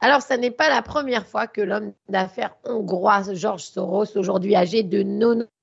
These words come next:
quatre-vingt-deux ans et vilipendé, le Premier ministre Viktor Orban ne rate jamais une occasion de le tacler.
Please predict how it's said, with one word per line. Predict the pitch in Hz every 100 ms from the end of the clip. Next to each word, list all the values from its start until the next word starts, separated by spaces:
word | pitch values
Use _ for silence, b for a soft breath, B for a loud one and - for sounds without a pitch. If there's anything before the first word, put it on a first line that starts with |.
| _ -
quatre-vingt-deux | 247 - 185 240 233 220
ans | 254
et | 226
vilipendé, | 208 262 240 226 226 190 185 233 B B B -
le | 233
Premier | 226 247 233 226
ministre | 220 220 214 196
Viktor | 180 175 214
Orban | 185 185 185 196
ne | 185 185
rate | 180 170 208 220 190
jamais | 170 185 262 254 247 247 233 208
une | 208
occasion | 202 185 190 175 160 190 175 b b b -
de | 202
le | 185 170
tacler. | - 208 202 - 254 277